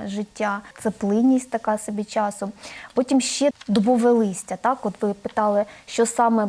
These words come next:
б малювати на писанках, е, наприклад, чоловікам, які, е,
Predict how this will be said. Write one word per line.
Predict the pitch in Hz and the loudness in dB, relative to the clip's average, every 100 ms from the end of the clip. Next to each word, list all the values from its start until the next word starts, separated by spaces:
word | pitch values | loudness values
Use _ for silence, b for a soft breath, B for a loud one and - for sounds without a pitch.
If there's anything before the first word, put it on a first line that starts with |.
| 196 | -2
б | 208 202 196 196 | 0 2 0 -2
малювати | 208 220 226 220 214 | -4 0 0 0 -2
на | |
писанках, | 208 339 381 330 240 214 - | -2 -2 0 0 0 -2 -2
е, | 202 B B - 214 202 196 196 - - _ _ _ _ | -6 B B -4 -2 -2 -4 -6 -12 -20 _ _ _ _
наприклад, | 208 202 220 220 - | -6 -2 -2 -4 -4
чоловікам, | 247 226 220 - 262 254 | 0 0 0 2 2 2
які, | 214 226 226 | 0 -2 2
е, | 214 202 202 | 2 2 0